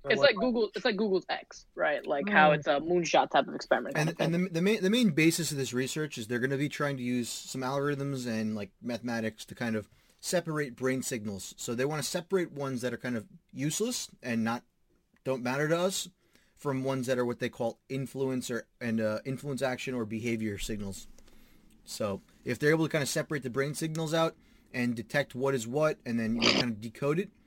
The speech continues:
Speaker 3: that would be kind of, I guess, the goal of this five-year project. And in the event that they're able to get any of that done,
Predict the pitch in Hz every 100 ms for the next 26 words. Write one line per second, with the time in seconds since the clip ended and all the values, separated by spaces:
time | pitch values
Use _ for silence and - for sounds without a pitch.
0 | _ _ _ _ _ _ - - - 143
1 | 143 143 - 139 123 123 120 123 110 123
2 | 127 113 123 - 127 123 127 135 143 147
3 | 170 - - - - - _ - 123 117
4 | 117 113 - 151 139 123 151 143 120 135
5 | 123 117 - 123 127 131 135 - 170 185